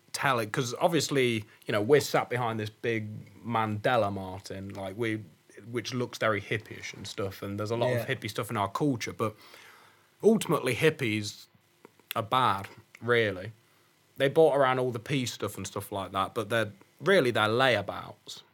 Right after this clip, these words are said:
Speaker 1: Like,
Speaker 2: Yeah.
Speaker 1: you should still get stuff done.
Speaker 2: Yeah.
Speaker 1: Like, the answer to getting world peace isn't dropping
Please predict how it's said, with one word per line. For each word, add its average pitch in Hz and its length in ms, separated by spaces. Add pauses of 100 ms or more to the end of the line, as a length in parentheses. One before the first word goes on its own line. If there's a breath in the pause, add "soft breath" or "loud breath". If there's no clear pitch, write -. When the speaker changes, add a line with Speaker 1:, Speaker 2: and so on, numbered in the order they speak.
Speaker 1:
Like, 131 260
Speaker 2:
Yeah. 117 40
Speaker 1:
you 135 80
should 135 180
still 175 220
get 143 180
stuff - 300
done. 104 420
Speaker 2:
Yeah. 117 320
Speaker 1:
Like, 104 160
the 131 80
answer 131 360
to 110 220 (140)
getting 107 560 (240)
world 117 540
peace 107 400
isn't 107 360 (640 soft breath)
dropping 110 720